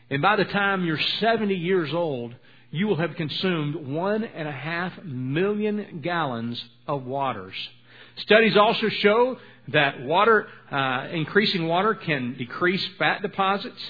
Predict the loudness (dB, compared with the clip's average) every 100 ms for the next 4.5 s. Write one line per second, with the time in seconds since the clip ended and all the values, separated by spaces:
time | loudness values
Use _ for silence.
0 | -18 -20 -14 -4 -2 -2 -4 -2 -2 0
1 | 0 -2 -2 0 0 0 0 2 2 0
2 | -4 -4 0 0 0 -2 -2 -4 -8 -12
3 | -4 -2 -2 -4 -14 -18 -20 -20 -16 -4
4 | -2 0 2 2 2